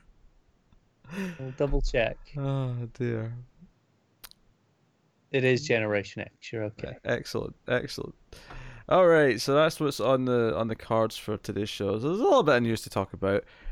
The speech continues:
Speaker 2: uh, and, and stuff to, before we get to it. But, uh, that's, that's, that's basically it. So week five, so, so, so an interesting week five. It's probably the most exciting week five in a while, just 'cause there's a couple of big things to,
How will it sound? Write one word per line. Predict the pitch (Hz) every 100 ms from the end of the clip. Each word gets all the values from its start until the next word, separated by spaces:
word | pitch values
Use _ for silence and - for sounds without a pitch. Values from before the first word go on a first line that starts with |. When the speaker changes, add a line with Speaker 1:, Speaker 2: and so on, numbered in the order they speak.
| - -
Speaker 2:
uh, | 98 98 95 95 92 - _ _ _ - _ -
and, | 80 101 101 -
and | 101
stuff | 95 92 92 -
to, | 92
before | - -
we | 92
get | 90 80
to | - 95
it. | -
But, | 104 - - - -
uh, | 120 127 156
that's, | 156
that's, | 147 147
that's | 131 120
basically | 101 135 - 73
it. | 104
So | 202
week | 277
five, | - 208 127 107
so, | -
so, | 151 180
so | 170 185
an | 190
interesting | 233 214 190 185
week | 175
five. | 185 170
It's |
probably | 160 180 180
the | 165
most | 156 139
exciting | - 151 123
week | 147 -
five | 147 139
in | 131
a | 131
while, | 135
just | 131 -
'cause | 117
there's | 107 110
a | 113
couple | 113 -
of | 104 95 117
big | - 104
things | - 95 101
to, | - 92